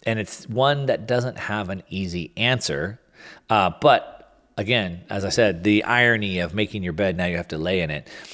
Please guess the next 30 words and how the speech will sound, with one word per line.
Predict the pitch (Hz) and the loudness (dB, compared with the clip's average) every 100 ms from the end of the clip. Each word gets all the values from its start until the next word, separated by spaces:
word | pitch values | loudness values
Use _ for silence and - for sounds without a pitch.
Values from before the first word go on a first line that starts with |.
| - - - | -20 -18 -6
The | 104 | 2
Democratic | 127 143 135 110 | 4 6 6 6
parties | 165 175 123 104 | 8 8 8 6
that | 104 107 | 4 4
want | 143 143 | 2 2
this | 117 | 0
to | - | 0
happen, | 113 165 160 110 107 | 2 2 4 2 0
and | 104 | 0
here | 127 110 | 2 2
Eric | 110 120 - | 4 4 4
Adams | 117 117 104 | 4 2 0
is | 104 | -2
having | 101 | -2
to | 90 | -2
deal | 131 139 | 2 4
with | 110 | 4
this, | 98 98 | 0 -4
and | 98 | -10
he | 113 | -10
can't | - - 139 131 - | -10 -6 -4 -6 -6
see | 123 | -4
an | 107 - | -4 -6
end | 107 104 | -6 -4
in | 95 87 | -6 -4
sight, | - 104 87 - - - - _ _ _ _ | -2 0 0 -4 -16 -20 -20 _ _ _ _
but | - | -6
when | 202 185 | -2 -4
it's | - | -4
sitting | - 104 - 87 | -4 -2 -2 -6